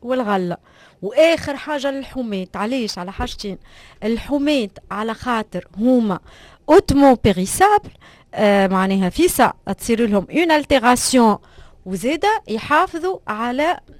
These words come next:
ال-، ال-، م-، لازم نحافظوا على ال-، ال-، ال-، لا تمبيراتور نتاعهم، على خاطر اللحم والحوت والدجاج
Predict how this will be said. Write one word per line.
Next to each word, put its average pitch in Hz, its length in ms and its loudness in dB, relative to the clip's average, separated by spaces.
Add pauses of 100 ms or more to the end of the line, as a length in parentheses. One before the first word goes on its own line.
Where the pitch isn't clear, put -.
(120)
ال-، 233 240 -6
ال-، 226 360 -4
م-، 196 600 -6 (160)
لازم 226 420 -2
نحافظوا 277 360 -2
على 269 120 0
ال-، 233 400 -6
ال-، 226 180 -8
ال-، 226 220 -6
لا 226 60 -4
تمبيراتور 247 640 -2
نتاعهم، 277 400 -2
على 185 80 -6
خاطر - 240 -6
اللحم 208 460 -2 (440)
والحوت 226 540 4
والدجاج 190 680 -2